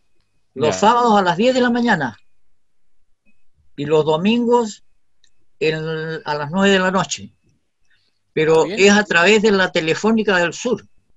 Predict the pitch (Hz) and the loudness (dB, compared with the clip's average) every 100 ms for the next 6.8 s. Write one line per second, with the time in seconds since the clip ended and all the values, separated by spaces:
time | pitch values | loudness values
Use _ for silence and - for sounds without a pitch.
0 | _ - 151 131 92 - - - - - | _ -6 0 2 0 -8 -14 -14 -14 -14
1 | - - - _ _ _ 156 180 208 190 | -14 -16 -20 _ _ _ -6 0 2 2
2 | 185 175 170 139 147 143 165 185 214 247 | 0 -4 -8 -6 -6 -4 -2 0 0 0
3 | 233 214 302 - 165 165 - 143 - 180 | -4 -6 -8 -6 -6 -8 -10 -12 -8 -6
4 | 208 233 160 120 - _ _ _ _ _ | -4 -4 -4 -8 -14 _ _ _ _ _
5 | - 110 92 - - - - - - 127 | -4 0 0 -4 -12 -12 -14 -12 -4 0
6 | 135 123 110 117 127 117 85 | 0 -2 -4 -6 -2 -2 -2